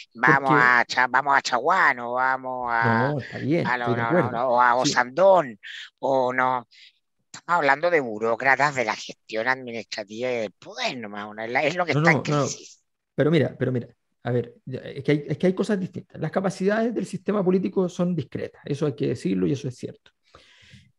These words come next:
Speaker 2: Eh, la, la diferencia de Elizalde es básicamente, a mi juicio, una. Elizalde, eh, controla, domina,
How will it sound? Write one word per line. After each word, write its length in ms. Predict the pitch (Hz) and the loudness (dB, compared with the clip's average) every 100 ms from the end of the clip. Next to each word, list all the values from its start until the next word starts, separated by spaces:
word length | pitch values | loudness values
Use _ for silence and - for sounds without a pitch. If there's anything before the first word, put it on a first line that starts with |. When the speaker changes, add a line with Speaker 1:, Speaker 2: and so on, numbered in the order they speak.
| _ _ _ _ _ - | _ _ _ _ _ 0
Speaker 2:
Eh, 380 | 156 156 - - - | 2 2 0 -8 0
la, 240 | 160 160 | 2 4
la 100 | 165 | 4
diferencia 560 | 170 185 208 339 - 302 | 4 4 2 2 -2 -2
de 120 | 247 | -2
Elizalde 680 | 226 185 214 202 196 226 - | -2 -2 0 -2 -2 -6 -4
es 100 | 165 | -2
básicamente, 500 | 247 - 220 233 214 | -2 -2 -2 0 2
a 20 | |
mi 80 | 202 | 2
juicio, 240 | 226 208 | 0 2
una. 420 | 185 196 117 113 _ _ _ _ _ _ _ _ _ _ _ _ _ _ _ _ - | 4 4 2 -2 _ _ _ _ _ _ _ _ _ _ _ _ _ _ _ _ -2
Elizalde, 680 | 180 214 381 294 269 - - | 0 2 0 -2 -4 -6 -12
eh, 140 | - _ _ | -18 _ _
controla, 640 | - 175 175 240 233 180 151 | 2 4 4 4 4 4 2
domina, 1000 | 156 160 220 175 170 175 170 175 185 | 2 2 2 2 0 -2 -4 -6 -10